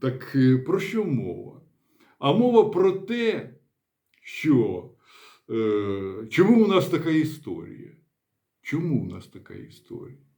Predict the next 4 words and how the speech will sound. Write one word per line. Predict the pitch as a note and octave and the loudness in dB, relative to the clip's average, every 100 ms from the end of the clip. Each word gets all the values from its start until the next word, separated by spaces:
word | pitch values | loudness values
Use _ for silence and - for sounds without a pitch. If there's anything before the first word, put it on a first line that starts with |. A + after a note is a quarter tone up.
| _ _ _ | _ _ _
Так. | - - _ _ _ _ _ _ _ _ _ _ | -20 -20 _ _ _ _ _ _ _ _ _ _
Чому | - F#3 A3 A#3+ | 0 4 8 8
у | E3 | 6
нас | D#3+ C3+ - | 4 2 -4